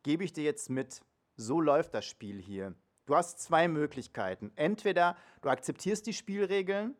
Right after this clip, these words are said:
dann hast du vielleicht irgendwann mal die Chance, weiter oben mitzuspielen und kannst vielleicht die eine oder andere Position durchbringen, oder du akzeptierst sie nicht,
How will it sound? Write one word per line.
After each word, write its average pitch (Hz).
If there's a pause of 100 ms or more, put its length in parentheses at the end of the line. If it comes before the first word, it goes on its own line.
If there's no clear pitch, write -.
(440)
dann 135
hast 185
du 196
vielleicht 165
irgendwann 190
mal 156
die 151
Chance, 160
weiter 165
oben 147
mitzuspielen 175
und 151
kannst 165
vielleicht 170
die 175
eine 170
oder 151
andere 151
Position 135
durchbringen, 180 (560)
oder 202
du 196
akzeptierst 185
sie 175
nicht, 143